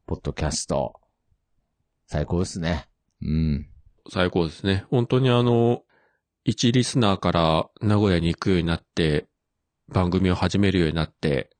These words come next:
Speaker 2: で、徳間さんのところも名古屋にもちょくちょく行くようになって、本当にあの、これ他の人も言ってますけど、やっぱりあの、ポッドキャスト、特にあの、配信始めるとあの、かなり人生変わるので、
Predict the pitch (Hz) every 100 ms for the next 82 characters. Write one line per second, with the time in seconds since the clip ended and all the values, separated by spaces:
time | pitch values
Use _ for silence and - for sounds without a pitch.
0 | _ - 151 117 117 117 117 117 - 104
1 | 104 90 95 87 80 82 90 85 85 87
2 | 82 78 78 76 - - - - 80 78
3 | 90 78 78 76 - 92 131 147 147 143
4 | 135 135 127 123 _ _ _ _ _ _
5 | _ _ _ - 170 175 143 - 190 220
6 | 339 113 - 110 123 - - 82 95 90
7 | 92 147 117 104 90 - - 233 262 262
8 | - 113 87 78 _ _ - 196 147 92
9 | 82 - 156 196 - 196 - 175 180 165
10 | 156 143 131 123 120 113 - _ _ _
11 | _ - 214 - - 120 131 95 76 -
12 | 90 107 127 117 73 87 85 76